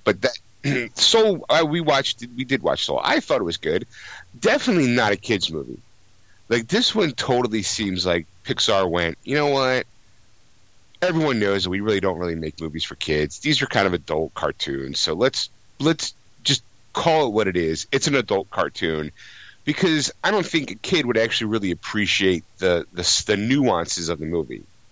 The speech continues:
Like, they might be like, "Ooh, wow, pretty lights and shiny stuff," and, like, maybe some of the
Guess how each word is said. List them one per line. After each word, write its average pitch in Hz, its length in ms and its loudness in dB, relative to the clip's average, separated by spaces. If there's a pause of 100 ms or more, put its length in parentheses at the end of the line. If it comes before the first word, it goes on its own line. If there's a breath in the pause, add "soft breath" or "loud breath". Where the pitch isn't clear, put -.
(460 soft breath)
Like, 101 200 2
they 156 100 4
might 151 240 2
be 127 120 0
like, 101 240 2
"Ooh, 147 380 0
wow, 120 360 4
pretty 120 280 -4
lights 101 460 0
and 92 120 -8
shiny 98 360 0
stuff," 95 420 -2
and, 85 220 -8
like, 82 180 -8
maybe 92 200 -2
some 92 260 0
of 87 80 -4
the 80 180 0